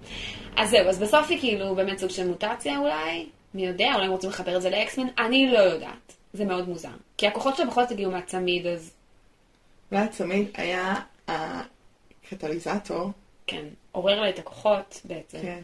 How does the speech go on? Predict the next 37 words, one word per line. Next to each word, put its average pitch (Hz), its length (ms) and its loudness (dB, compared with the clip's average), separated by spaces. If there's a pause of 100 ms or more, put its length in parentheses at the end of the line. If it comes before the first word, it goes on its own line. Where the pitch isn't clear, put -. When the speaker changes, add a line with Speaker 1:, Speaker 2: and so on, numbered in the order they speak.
(280)
Speaker 2:
הוא 185 100 -10
היה 185 100 -4 (240)
כלי 262 360 -2 (680)
Speaker 1:
ש-, - 140 -14
Speaker 2:
ל- 170 760 -2
Speaker 1:
בקיצור, 170 380 -12 (220)
כן. 165 140 -4 (480)
אנחנו 208 200 -2
נכתוב 254 240 2
את 277 60 8
זה, 277 80 8 (140)
לא 233 100 4
משנה 285 240 2
מה 254 80 2
נגיד 220 220 0
עכשיו, 254 200 0
זה 226 80 0
יהיה 226 80 2
יותר 220 140 -4
טוב 240 220 0
ממה 208 140 -2
שהם 185 280 -4
יגידו, 165 420 -6
אז 165 260 -12 (120)
Speaker 2:
כן, - 200 -4
Speaker 1:
זה 190 60 -6
בסדר. 165 320 -10 (120)
Speaker 2:
אמת. 170 180 -6 (720)
אה, 190 180 6
אני 202 120 4
גם 214 120 4
מאוד 294 160 4
אוהבת 392 240 6
איך - 100 -6
שהיא 339 160 2
הולכת 226 260 4
באוויר. 151 420 0